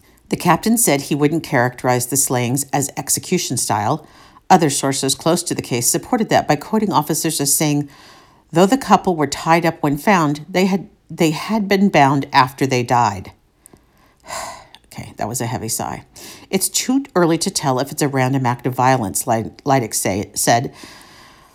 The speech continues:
"But," he said, "homicide is very rarely a random act." So now already you're seeing this pivot where they're saying it's ran-, rarely random.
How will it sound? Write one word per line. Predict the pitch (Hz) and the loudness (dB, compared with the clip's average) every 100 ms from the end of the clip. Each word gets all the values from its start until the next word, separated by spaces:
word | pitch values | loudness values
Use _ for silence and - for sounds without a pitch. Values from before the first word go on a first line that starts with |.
| _ _ | _ _
"But," | - 254 - | 6 6 6
he | - 165 | 0 -2
said, | - 123 123 | 0 0 -2
"homicide | 123 185 185 190 160 147 139 | 2 4 6 4 4 2 2
is | 165 156 | -2 0
very | 147 156 180 175 | 2 2 2 0
rarely | 135 127 127 120 | 0 0 0 -2
a | 143 | -2
random | 131 123 117 123 117 - | 0 0 0 0 -4 -4
act." | 117 65 - - - - - | -4 -4 -6 -6 -6 -10 -4
So | - 151 | 2 4
now | 147 156 156 | 6 6 6
already | 156 156 147 156 139 | 8 8 8 6 4
you're | 131 | 0
seeing | 135 - 151 147 | 0 2 2 2
this | 120 - | 0 -4
pivot | - 139 123 - | -6 -2 0 0
where | 131 120 117 113 | 0 2 2 0
they're | 135 135 135 | -2 2 2
saying | 135 135 120 | 2 0 0
it's | 120 - | -2 -2
ran-, | 127 127 131 - | 0 0 -2 -4
rarely | 135 127 135 127 | -2 0 0 0
random. | 117 104 110 123 175 | -2 -6 -4 -4 -4